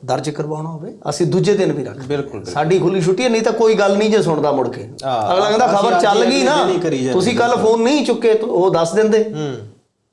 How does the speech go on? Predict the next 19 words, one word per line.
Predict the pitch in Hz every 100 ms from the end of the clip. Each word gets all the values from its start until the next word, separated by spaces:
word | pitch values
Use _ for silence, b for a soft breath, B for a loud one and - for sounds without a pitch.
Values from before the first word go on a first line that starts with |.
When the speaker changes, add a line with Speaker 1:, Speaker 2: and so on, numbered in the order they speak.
| _ -
Speaker 1:
ਸਥਿਤੀ | - 170 190
ਨੂੰ | 190
ਸਪਸ਼ਟ | 175 - 180 180
ਕਰ | 175
ਦਿੰਦੇ, | 180 208
ਹੁਣ | 170 190 196
ਨਹੀਂ। | 180 127 -
ਪਰ | - 180
ਸਾਡਾ | - 151 160
ਇਹ | 185 190
ਆ | 190
ਕਿ | 190 175
ਅਸੀਂ | 185 185 - B -
ਹਮੇਸ਼ਾ | 147 147 -
ਦਰਵਾਜ਼ਾ | 151 143 131 123 131
ਖੋਲ੍ਹ | 131 135
ਕੇ | 135
ਰੱਖਦੇ | 147 147 160
ਹਾਂ | 196